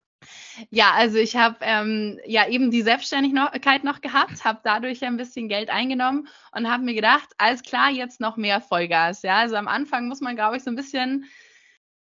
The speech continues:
auf, äh, die Lippen, Zunge, alles beißen, was man so hat und einfach durchackern und erstmal gucken, dass man einfach ein bisschen Privatleben hinten anstellt,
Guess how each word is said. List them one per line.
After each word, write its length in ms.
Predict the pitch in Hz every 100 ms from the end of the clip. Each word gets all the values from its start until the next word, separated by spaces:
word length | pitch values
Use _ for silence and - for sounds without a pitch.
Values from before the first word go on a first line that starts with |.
| _
auf, 280 | - 254 269
äh, 180 | 254 240
die 100 | 247
Lippen, 340 | 269 - 294
Zunge, 380 | 277 311 311 294
alles 240 | 269 320 -
beißen, 400 | 247 320 - 262
was 160 | -
man 180 | 277 254
so 120 | 226
hat 320 | 226 330 -
und 160 | 233 240
einfach 420 | 226 254 247 240
durchackern 880 | - 247 339 339 - 269 294 311 349
und 380 | - 240 254 254
erstmal 440 | - 254 - 254
gucken, 400 | 247 285 277 262
dass 200 | 247 240
man 180 | 240 226
einfach 240 | 214 233
ein 80 | 240
bisschen 220 | 233 240
Privatleben 880 | 208 220 208 247 214 220 220 220 208
hinten 300 | 214 277 262
anstellt, 640 | - 370 440 - 185 262